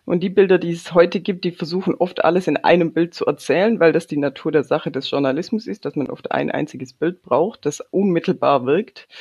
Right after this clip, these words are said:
Und da versuche ich mit verschiedenen Konzepten damit umzugehen, dass man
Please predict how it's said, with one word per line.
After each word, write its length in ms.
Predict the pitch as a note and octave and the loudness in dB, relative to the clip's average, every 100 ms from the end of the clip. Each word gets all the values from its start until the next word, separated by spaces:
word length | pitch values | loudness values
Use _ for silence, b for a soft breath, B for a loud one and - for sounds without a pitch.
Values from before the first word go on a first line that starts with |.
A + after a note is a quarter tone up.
| B B | B B
Und 640 | E3 E3 E3 D#3+ D3+ - _ _ - | 4 6 4 0 -2 -18 _ _ 2
da 220 | E3+ F3 | 2 2
versuche 520 | F#3 D3 E3 F3+ E3+ | -2 -4 -6 -2 -2
ich 460 | - E3 E3+ - D3 | 0 -2 -4 -6 -6
mit 160 | D3+ | -6
verschiedenen 720 | - D3 E3 E3+ D#3+ C#3+ C#3+ C3+ | -4 -4 -4 -4 -2 0 -2 -2
Konzepten 1000 | D3+ - C3 - D3+ C#3+ C#3 B2+ - - | -4 -2 -4 -4 -2 0 0 -2 -4 -2
damit 260 | C#3 C3+ | 0 0
umzugehen, 560 | D#3+ E3 C3 B2 G#2+ A2+ | -4 -4 -8 -4 -2 0
dass 160 | B2+ | 0
man 120 | C3 | -2